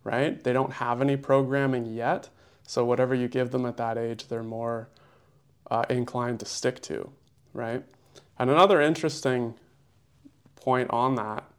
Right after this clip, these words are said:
I would say, is, like, childhood P T S D,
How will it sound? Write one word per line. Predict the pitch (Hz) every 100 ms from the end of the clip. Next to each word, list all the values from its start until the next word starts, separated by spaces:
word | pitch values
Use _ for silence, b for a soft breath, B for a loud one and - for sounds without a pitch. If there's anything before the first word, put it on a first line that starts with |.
| _ _ _ _
I | - 120
would | 123 123
say, | - 113 110
is, | 113 113 110 110 - b b
like, | - 113
childhood | - 131 131 127 117
P | - 120
T | 120
S | 113 -
D, | - 113 -